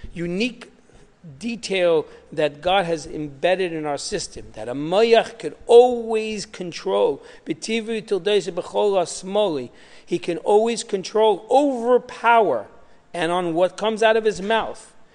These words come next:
because otherwise we're never guilty for anything. Because then once you do it, you know, like today, you know, today they say, once you're an addict, "Oh, he's an addict, he's,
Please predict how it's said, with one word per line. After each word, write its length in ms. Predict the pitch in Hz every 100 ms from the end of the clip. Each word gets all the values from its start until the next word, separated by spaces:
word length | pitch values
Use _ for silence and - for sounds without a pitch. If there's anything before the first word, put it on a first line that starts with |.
| -
because 260 | 190 180 180
otherwise 460 | - 247 214 208 190
we're 120 | 190
never 240 | 208 208
guilty 340 | 185 208 202 208
for 160 | 208
anything. 460 | 202 269 214 - - - - -
Because 240 | 170 165
then 180 | 180 190
once 240 | 196 202
you 80 | 202
do 220 | 160 175
it, 80 | 185
you 80 | 190 - - 196
know, 160 | 180
like 240 | 175 175 175
today, 280 | 214 220
you 80 | 185
know, 280 | 170 156 156
today 320 | 151 196 190
they 100 | 147
say, 220 | 127 165
once 280 | 151 180 175
you're 120 | 196
an 80 | 202
addict, 340 | 220 220 147 -
"Oh, 540 | 190 202 202 202 190
he's 140 | 151 139
an 100 | 156
addict, 400 | 196 208 165 -
he's, 240 | 123 -